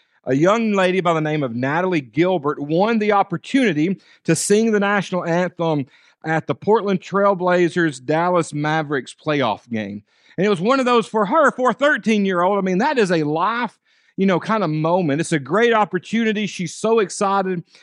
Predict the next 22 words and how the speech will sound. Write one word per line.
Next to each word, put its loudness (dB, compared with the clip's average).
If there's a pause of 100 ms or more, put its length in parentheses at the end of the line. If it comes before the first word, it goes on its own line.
(120)
She -4
gets -2
out 2
on 0
the, 2 (380)
on 2
the, 2
uh, 0
court. -2
She -6
gets -2
ready -2
to 0
start. 0 (600)
And -2
as 0
she 0
starts 0
her -2
song, 2
she -6
gets -4